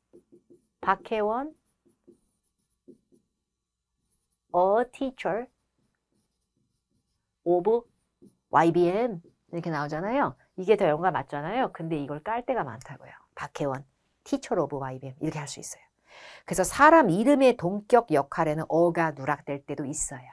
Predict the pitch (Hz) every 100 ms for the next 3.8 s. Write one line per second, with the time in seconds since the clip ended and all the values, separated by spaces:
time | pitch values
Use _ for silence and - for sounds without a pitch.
0 | _ _ - - 170 175 160 160 165 180
1 | 165 160 - 180 175 170 160 156 151 -
2 | 330 330 226 120 131 127 226 220 _ _
3 | 143 165 180 110 _ 226 285